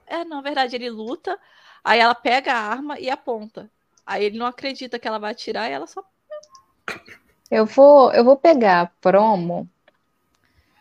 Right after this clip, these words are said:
Speaker 2: e vou fazer um sprint dela pra gente ver mais imagens do episódio. É rapidinho que eu faço isso,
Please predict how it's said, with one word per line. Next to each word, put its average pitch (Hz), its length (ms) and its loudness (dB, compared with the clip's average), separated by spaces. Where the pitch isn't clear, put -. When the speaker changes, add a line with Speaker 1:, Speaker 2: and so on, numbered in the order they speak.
Speaker 2:
e 190 80 -4
vou 202 200 0
fazer 196 440 -4
um 170 160 -10
sprint 170 760 -6
dela 170 400 0
pra - 160 -8
gente 185 320 -4
ver 185 140 0
mais 180 560 -4
imagens 165 500 -4
do - 80 -16
episódio. 175 640 -2
É - 140 -6
rapidinho 185 960 0
que - 80 -8
eu 180 60 -2
faço 170 400 -4
isso, 196 420 0